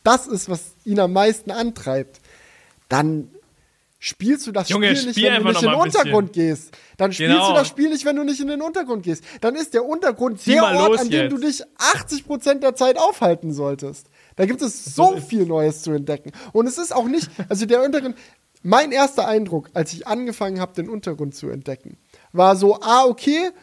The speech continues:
Speaker 1: so sieht der Untergrund also aus. Das ist der Look von dem Untergrund. Das ist jetzt quasi eine riesige Map und egal in welche Richtung ich gehe, das wird immer genau so weiter sein. Ich lauf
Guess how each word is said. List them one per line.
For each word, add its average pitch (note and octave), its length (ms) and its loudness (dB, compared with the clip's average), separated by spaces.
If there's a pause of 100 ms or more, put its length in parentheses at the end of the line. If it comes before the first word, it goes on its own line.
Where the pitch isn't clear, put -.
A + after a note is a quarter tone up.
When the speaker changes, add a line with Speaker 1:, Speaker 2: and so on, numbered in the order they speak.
(120)
Speaker 1:
so G#3 340 0
sieht B3+ 260 -2
der A#3 120 4
Untergrund A#3+ 460 -4
also G3 380 2
aus. C#4+ 400 0
Das B3 220 -4
ist A#3 180 -4
der F3+ 100 4
Look A3 320 -2
von A3+ 220 0
dem G3 200 -2
Untergrund. C#4 680 -4 (720)
Das G3+ 140 0
ist C#4 120 -4
jetzt D#4 200 -4
quasi B3 300 4
eine A3+ 120 0
riesige C#4+ 580 0
Map C4+ 280 2
und A3+ 120 -2
egal A#3 320 4
in B3 140 -4
welche A#3 240 -6
Richtung A#3 320 -6
ich G#3 160 -8
gehe, B3 260 0
das G3+ 160 -10
wird A#3 160 -6
immer B3 260 0
genau G#3 340 2
so G3+ 200 -2
weiter E3+ 320 2
sein. C3 360 -10 (720)
Ich D#3+ 140 -8
lauf B3 260 4